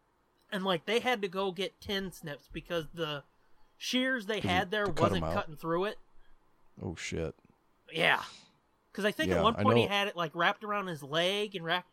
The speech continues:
Speaker 1: wrapped around his neck.
Speaker 2: Ooh.
Speaker 1: Yeah.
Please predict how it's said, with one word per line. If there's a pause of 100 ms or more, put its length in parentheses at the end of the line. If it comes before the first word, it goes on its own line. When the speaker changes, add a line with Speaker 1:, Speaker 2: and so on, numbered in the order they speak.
Speaker 1:
wrapped
around
his
neck. (880)
Speaker 2:
Ooh. (840)
Speaker 1:
Yeah.